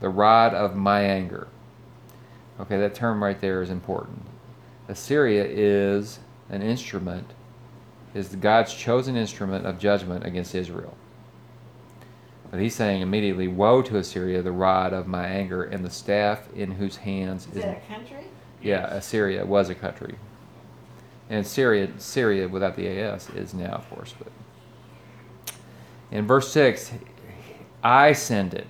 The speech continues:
Speaker 1: This is God speaking. "I send it against a godless nation." Okay, so you have God sending Assyria against Israel to punish them for their idolatry and for their wickedness.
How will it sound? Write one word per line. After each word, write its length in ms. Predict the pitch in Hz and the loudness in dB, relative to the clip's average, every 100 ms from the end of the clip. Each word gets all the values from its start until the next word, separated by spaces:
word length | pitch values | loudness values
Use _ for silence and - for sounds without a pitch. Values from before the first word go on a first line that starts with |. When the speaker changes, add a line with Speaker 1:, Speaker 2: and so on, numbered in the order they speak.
| - | -12
Speaker 1:
This 180 | 110 113 | -10 -10
is 60 | 113 | -4
God 300 | 113 110 101 | 4 4 4
speaking. 420 | - 98 98 - - | 0 -6 -6 -12 -4
"I 300 | 113 127 135 | 2 4 4
send 400 | 139 127 110 104 | 0 -2 0 0
it 180 | 101 - | -2 -2
against 420 | 104 98 101 - | -4 -2 -4 -4
a 80 | 101 | -6
godless 560 | 90 101 98 98 98 101 | 0 4 4 2 -2 -4
nation." 420 | 98 90 - - - - - - - - - - - - - | -4 -6 -12 -18 -20 -20 -20 -20 -20 -20 -20 -20 -20 -18 -12
Okay, 440 | 101 104 95 98 98 - - - - | -2 0 2 0 -8 -18 -20 -20 -14
so 160 | - | -2
you 80 | 107 | 2
have 240 | 107 101 - | 4 2 4
God 480 | 117 131 107 104 | 8 8 8 6
sending 520 | - - 135 143 151 147 | 2 -2 2 2 4 2
Assyria 720 | 143 151 127 104 95 110 123 - - - - - - | 2 4 6 6 4 0 -4 -14 -20 -20 -20 -20 -12
against 520 | 107 101 107 107 - | -8 -2 0 0 -4
Israel 540 | 123 123 104 92 - - - - - - - - - - - - - - - - | 0 0 0 -4 -6 -12 -18 -20 -20 -20 -20 -20 -20 -20 -20 -20 -20 -20 -20 -14
to 120 | - | -10
punish 380 | 110 117 101 - | -2 0 0 -2
them 160 | - - - - - | -10 -16 -20 -20 -10
for 200 | - 98 | -2 0
their 160 | 98 | 2
idolatry 640 | 95 95 98 90 - 92 98 | 2 4 2 2 -4 -10 -12
and 120 | - | -8
for 80 | 92 | -6
their 120 | 92 | -4
wickedness. 640 | 92 90 90 - - | -4 -6 -10 -16 -18